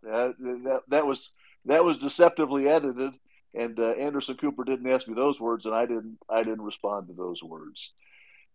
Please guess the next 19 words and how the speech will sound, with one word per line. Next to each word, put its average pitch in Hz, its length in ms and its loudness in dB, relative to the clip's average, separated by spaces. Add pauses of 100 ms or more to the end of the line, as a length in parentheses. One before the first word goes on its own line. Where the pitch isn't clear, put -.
So, 120 640 10 (500)
uh, 107 200 2 (100)
like 120 220 4
I 107 60 -2
said, 104 240 -2
it, 120 180 -2
it's 131 220 2
kind 139 260 6
of 110 100 -2
a, 107 160 -2 (160)
a, 110 400 -10
probably 127 320 6
a 110 80 4
whole 131 220 4
separate 117 400 2
hour 123 240 6
and 110 100 -8
a - 20 -8
half 117 280 -4